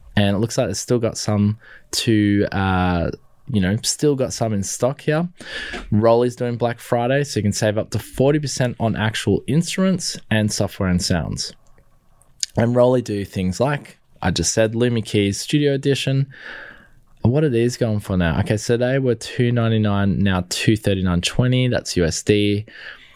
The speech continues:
Equator two, love Equator two. It is just an incredible sound engine. In fact, if you haven't, I, I know I'm gonna say this every, for every software developer that's on today's podcast, if you haven't checked out these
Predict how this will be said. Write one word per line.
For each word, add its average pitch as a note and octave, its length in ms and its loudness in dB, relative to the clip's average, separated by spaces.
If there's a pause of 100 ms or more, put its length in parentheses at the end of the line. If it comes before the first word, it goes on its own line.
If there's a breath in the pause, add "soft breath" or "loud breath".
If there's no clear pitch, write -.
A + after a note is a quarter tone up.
(240 loud breath)
Equator A2 460 0
two, D#2+ 520 -4 (140)
love E2+ 880 0
Equator D#2+ 320 -2
two. E2+ 380 -2
It B2+ 100 2
is A#2 160 0
just G#2 220 -8
an F#2 80 -2
incredible F#2+ 760 -2
sound F2+ 380 -2
engine. F2 420 2 (320 loud breath)
In D3 80 2
fact, E3 240 -2
if D#3+ 100 -4
you E3+ 60 -2
haven't, E3+ 340 -2 (140)
I, A#2 400 -2
I C3 40 2
know C#3+ 120 0
I'm C#3+ 80 -2
gonna E3+ 140 0
say G2 160 -2
this F#2+ 240 -6
every, G#2 500 -2
for - 160 -8
every A#2 300 -2
software G2+ 340 -2
developer F#2 380 0
that's D2 120 -2
on F#2+ 140 0
today's F#2 340 -2
podcast, - 380 -4
if - 60 -10
you A#2+ 60 4
haven't A#2+ 220 -2
checked A2 320 -4
out F#2+ 220 -4
these F2 320 0